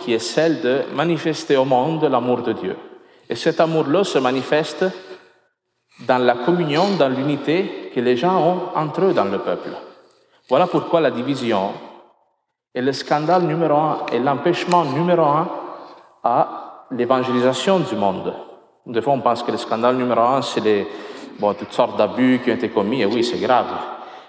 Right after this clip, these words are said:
Mais ce qui empêche le monde de croire en Jésus-Christ, c'est de voir la division au milieu de l'Église.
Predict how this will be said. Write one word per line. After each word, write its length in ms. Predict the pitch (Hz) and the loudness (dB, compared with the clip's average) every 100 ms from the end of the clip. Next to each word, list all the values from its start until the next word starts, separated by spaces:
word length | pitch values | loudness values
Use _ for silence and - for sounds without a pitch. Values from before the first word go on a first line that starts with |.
| - | -8
Mais 100 | 120 | -6
ce 140 | 117 175 | 0 0
qui 160 | 156 | 2
empêche 400 | 123 110 135 - | 0 0 -2 0
le 80 | 113 | 0
monde 400 | 117 117 104 92 | 2 2 0 0
de 100 | 95 | -2
croire 300 | - 147 139 | -2 0 0
en 100 | 107 | 0
Jésus-Christ, 580 | 101 101 98 98 - 104 | -4 -6 -6 -6 -6 -4
c'est 200 | - 104 | -2 0
de 80 | 113 | 0
voir 200 | 127 127 | 2 2
la 120 | 113 | 2
division 600 | 117 135 123 120 123 139 - - - - _ | 2 2 0 2 0 0 -4 -12 -18 -20 _
au 80 | 110 | -8
milieu 220 | 113 113 | -4 -2
de 100 | 117 | 0
l'Église. 440 | 120 104 95 92 | 2 0 0 -2